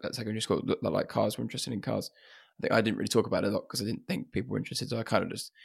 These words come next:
pretended to like football. I think that was, <laughs> that was kinda like, if I pretend to like football, people are gonna, you know, as you do as a kid, you know, you try and fit in. And, like, football was the thing. I was like, "Oh, I support Arsenal." I knew nothing about the team. I knew nothing about the Premier League or what was going on. I just pretended to like the team. But yeah,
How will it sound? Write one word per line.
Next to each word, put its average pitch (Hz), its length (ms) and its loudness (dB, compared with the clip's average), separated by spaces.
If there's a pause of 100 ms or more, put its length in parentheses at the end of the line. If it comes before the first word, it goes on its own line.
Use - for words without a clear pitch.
(220)
pretended 113 360 6
to 104 60 2
like - 180 4
football. - 360 -2 (320)
I 107 80 -4
think 107 140 2
that - 60 2
was, 120 120 0
<laughs> - 200 0
that - 20 -
was - 160 6
kinda - 240 2
like, - 100 0 (320)
if - 80 2
I 117 80 8
pretend 110 340 4
to 98 60 6
like 101 160 6
football, 113 260 4
people - 260 4
are 98 60 6
gonna, - 280 2
you - 80 -6
know, - 100 -4 (400)
as 110 140 8
you 117 60 2
do 110 120 6
as 113 100 0
a 113 40 -4
kid, - 240 -2
you 113 60 -2
know, 113 60 2
you 110 80 0
try 113 120 2
and 123 80 -2
fit 131 180 -6
in. 127 240 -2
And, 117 120 -4
like, - 160 -2
football - 240 0
was 110 120 0
the 127 60 -6
thing. 120 120 2
I - 20 2
was 107 80 2
like, 113 140 0 (180)
"Oh, 127 120 12
I - 40 10
support - 220 8
Arsenal." 113 400 6 (240)
I 123 80 4
knew 113 140 8
nothing 107 280 4
about - 180 -2
the - 60 -14
team. 110 280 0
I 127 80 -4
knew 113 140 -2
nothing - 240 -4
about - 160 -2 (320)
the - 100 -4
Premier - 260 0
League - 180 0
or - 40 4
what - 80 2
was - 100 -4
going - 260 2
on. 131 100 0 (360)
I - 40 -8
just - 160 -8
pretended - 320 -4
to - 60 -6
like - 220 -2
the 117 100 2
team. 117 120 -2 (160)
But - 100 0
yeah, 110 120 2